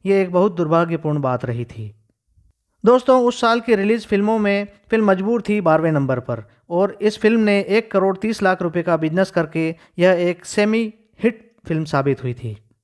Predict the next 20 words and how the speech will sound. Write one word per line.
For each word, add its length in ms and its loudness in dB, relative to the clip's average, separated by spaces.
दोस्तों, 280 4
साल 360 2
नाइनटीन 360 0
सेवेंटी 300 0
फ़ोर 240 0
की 120 -2
हिट 160 0
फिल्मों 280 -2
की 140 -2
बात 280 0
करें 260 2
तो 140 -6
पहले 280 2
नंबर 280 0
पर 160 0
रही 220 0
थी 200 -4
मनोज 280 -2
कुमार 320 0
की 220 -4